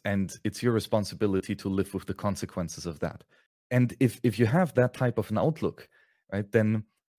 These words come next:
relying on a system that is secured by only one individual is extremely risky, because that individual can be easily, uh, go, or can easily go down a wrong path,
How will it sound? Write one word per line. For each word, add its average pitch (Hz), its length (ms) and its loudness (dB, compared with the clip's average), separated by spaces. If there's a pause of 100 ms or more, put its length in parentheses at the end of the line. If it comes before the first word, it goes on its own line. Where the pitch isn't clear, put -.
(160)
relying 117 840 4
on 110 160 0
a 101 40 -2
system 98 680 -2 (320)
that 110 180 2
is 113 120 0
secured 123 760 -2
by 104 200 2
only 127 320 0
one 123 400 2
individual 107 760 -2 (420)
is 117 160 2
extremely 127 600 0
risky, - 520 -2 (680)
because - 320 -2
that 143 220 2
individual 120 760 0 (440)
can 135 300 0
be 120 480 -2
easily, 110 640 0 (420)
uh, 107 140 -4
go, 131 160 2
or 104 160 2
can 120 300 -2
easily 143 260 0
go 120 240 4
down 113 420 0
a 104 80 -2
wrong 104 300 0
path, 98 460 -4